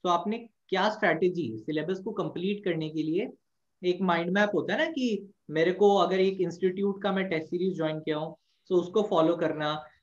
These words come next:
या खुद ही से अपने आप को लिख के कि ये, ये फॉलो करना है, वो बताओ मुझे।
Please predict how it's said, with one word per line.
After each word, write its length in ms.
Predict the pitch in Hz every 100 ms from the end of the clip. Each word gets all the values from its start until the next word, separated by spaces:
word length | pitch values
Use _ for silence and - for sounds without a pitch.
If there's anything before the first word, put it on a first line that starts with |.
| 147
या 160 | 180
खुद 340 | 190 190 202 202
ही 100 | 262
से 120 | 262
अपने 300 | 202 196 196
आप 220 | 185 185
को 60 | 208
लिख 240 | 185 175 202
के 80 |
कि 120 | 202 208
ये, 240 | 170 165
ये 120 | 180
फॉलो 320 | 165 151 139
करना 260 | 139 131 135
है, 60 | 143
वो 180 | 190
बताओ 320 | 175 127 123 123
मुझे। 320 | 120 120